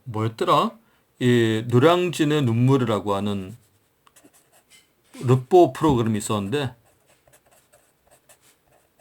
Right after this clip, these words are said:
예, 그 광우병 그 당시,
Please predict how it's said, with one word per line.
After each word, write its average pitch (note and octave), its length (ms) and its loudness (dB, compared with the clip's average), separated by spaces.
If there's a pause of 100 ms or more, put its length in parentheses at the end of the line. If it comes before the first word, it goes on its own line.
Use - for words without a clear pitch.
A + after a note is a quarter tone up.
(2500)
예, A#2+ 580 2 (540)
그 B2 680 2 (760)
광우병 D#3 760 -8
그 B2+ 140 -6
당시, C3 680 -8